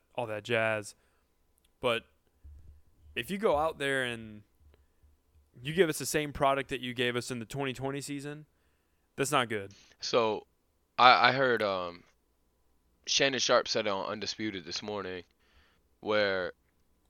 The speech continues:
Speaker 2: he was saying, you know, last year was, okay, you know, he had a bad year. He didn't really have any help on offense.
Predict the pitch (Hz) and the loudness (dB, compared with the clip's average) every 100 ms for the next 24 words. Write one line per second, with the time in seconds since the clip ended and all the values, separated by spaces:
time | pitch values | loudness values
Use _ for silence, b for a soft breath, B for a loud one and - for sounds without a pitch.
0 | _ 123 131 120 127 113 107 104 98 92 | _ -6 -4 -2 -2 -2 -4 -6 -6 -8
1 | 85 - _ _ _ - 127 135 - 135 | -10 -14 _ _ _ 2 8 8 8 4
2 | 127 120 113 101 95 - - 120 - 107 | 4 4 2 0 -2 -10 -2 -2 0 -2
3 | 101 101 101 117 104 110 104 101 104 101 | -2 -4 -2 -2 0 4 4 4 -2 -4
4 | 107 113 101 101 101 98 95 98 95 95 | -4 -4 -2 0 -2 -2 -4 -4 -4 -4
5 | 95 85 82 - | -4 -4 -12 -14